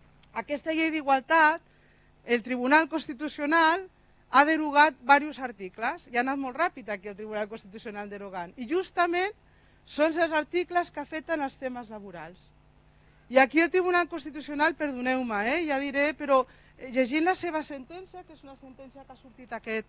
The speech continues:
aquest any, eh, del dos mil setze, realment et quedes parada perquè la seva argumentació és molt pobra, de veritat. És que al final ve a dir, "Bueno, la legislació laboral és competente del Estado, lo demás, fuera." Home, no,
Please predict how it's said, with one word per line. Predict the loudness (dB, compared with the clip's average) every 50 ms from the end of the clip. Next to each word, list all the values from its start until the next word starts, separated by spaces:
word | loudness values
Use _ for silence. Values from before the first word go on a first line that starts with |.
| _ -6
aquest | -2 -2 2 8 10
any, | 10 12 10 8 4 6
eh, | 6 8 8 6 4 _ -16 -20 -20 -20 _ 6
del | 8 8 10 10
dos | 8 8 8
mil | 8 6 6 6
setze, | 6 6 6 6 6 4 6 6 6 6 4 2 -8 -20 -20 -20 -20 _ _ _ _ _ _ -20 -20 -20 -16
realment | -12 -10 -4 -2 -2 0 0 0 0 0 0
et | 0 -2 -4
quedes | -4 -4 -2 -2 -4 -4
parada | -2 -2 0 2 2 2 2 0 -2
perquè | -6 -6 -6 -6
la | -6
seva | -6 -6 -4 -2 -2
argumentació | -2 -2 -4 -6 -6 -6 -6 -6 -6 -8 -8 -8 -10
és | -8 -6
molt | -4 -2 -2 -4 -2
pobra, | -2 0 0 0 0 -2 -6 -6
de | -8 -12
veritat. | -12 -12 -4 0 0 0 0 -2
És | -6 -8 -6
que | -4 -4 -4 -4 -4 -14 -20 -14 -4
al | 0 0 2 2
final | 2 4 4 4 4 6
ve | 4 2
a | 2
dir, | 2 -2 -4
"Bueno, | -4 -4 -4 -4 -8 -12 -12 -4
la | 0 2 4
legislació | 2 2 0 -4 -2 -2 -2 -2 0 -2 0
laboral | 2 2 0 0 2 4 4 4 4
és | 2 -6 -10
competente | -14 -16 -16 -16 -16 -16 -14 -14 -10 -8 -6
del | -6
Estado, | -6 -6 -8 -10 -10 -10 -10 -10 -10
lo | -10 -6 -6
demás, | -4 -2 0 0 0 0 -2 -6 -20 _ _ _ _ -2
fuera." | 0 0 0 0 -2 -6 -8 _ _ _ _ _ -20
Home, | -16 -12 -10 -8 -8
no, | -8 -8 -8 -10 -10